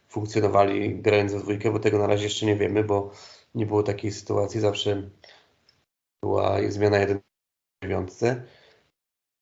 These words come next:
Na pewno to jest jakieś rozwiązanie, bo, bo Antonio jest wszechstronny, tak jak mówisz, no.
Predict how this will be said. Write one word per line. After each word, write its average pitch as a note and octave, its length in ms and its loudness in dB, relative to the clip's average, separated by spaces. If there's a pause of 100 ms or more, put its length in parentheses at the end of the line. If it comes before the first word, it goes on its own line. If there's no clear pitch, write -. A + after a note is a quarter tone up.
(360)
Na - 60 0
pewno F4 180 4
to D4 80 4
jest A#3+ 100 2
jakieś A3 260 -6
rozwiązanie, A3+ 600 2
bo, G2+ 420 2 (340)
bo A2 120 2
Antonio B2+ 300 2
jest C3 140 4
wszechstronny, C3 480 0
tak G#2+ 100 4
jak G#2+ 100 0
mówisz, G#2+ 240 -4
no. G#2+ 100 -4